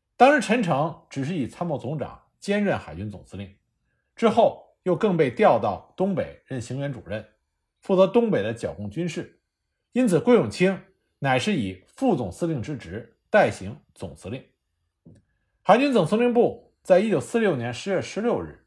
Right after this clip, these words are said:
正式成立。这个时候，郭永清以陆军中将的身份执掌海军的兵符，而中华民国海军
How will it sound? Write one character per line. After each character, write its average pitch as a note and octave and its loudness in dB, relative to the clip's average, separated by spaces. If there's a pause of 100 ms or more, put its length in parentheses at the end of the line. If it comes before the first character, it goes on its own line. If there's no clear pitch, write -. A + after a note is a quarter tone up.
正 - -2
式 F2+ -8
成 D2+ -18
立。 - -16 (720)
这 C#4+ 2
个 G3+ 6
时 E3 2
候， F#3 6
郭 A3 -2
永 B2+ -4
清 F#3 -4 (220)
以 C3 -6
陆 F#3 -2
军 F#3 -2
中 B3 -4
将 G3 2
的 F#2+ -6
身 F#2+ -10
份 G#2 -12 (420)
执 F3+ 2
掌 A2 0
海 D#2+ -18
军 C#3 -10
的 A#2 -6
兵 A#2 -8
符， D#2+ -16 (840)
而 G3+ 8
中 B3+ 4
华 A3+ 6
民 A3+ -2
国 A3+ 6
海 - -6
军 C#3+ -8